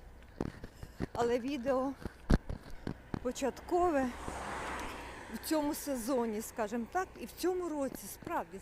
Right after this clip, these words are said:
це ж уже дві тисячі двадцять шостий рік. Я всіх вас вітаю з цим роком,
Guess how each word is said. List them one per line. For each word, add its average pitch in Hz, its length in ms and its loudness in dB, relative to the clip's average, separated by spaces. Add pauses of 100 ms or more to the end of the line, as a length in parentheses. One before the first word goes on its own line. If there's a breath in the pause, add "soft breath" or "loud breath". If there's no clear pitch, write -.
це 233 100 -4
ж - 220 -8
уже 254 280 -2 (460 loud breath)
дві 214 180 -6
тисячі 294 560 0 (120)
двадцять 254 400 -6
шостий 247 500 -4
рік. 214 200 -8 (800 loud breath)
Я 262 300 0
всіх - 420 -6
вас 277 280 -4
вітаю 240 400 0
з - 60 -8
цим 214 280 -4
роком, 226 460 -4